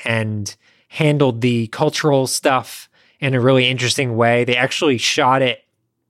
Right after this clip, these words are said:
entirely in, uh, I wanna say Apache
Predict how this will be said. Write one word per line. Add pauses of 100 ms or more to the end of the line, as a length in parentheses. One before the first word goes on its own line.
(380)
entirely (460)
in, (1200)
uh,
I
wanna
say
Apache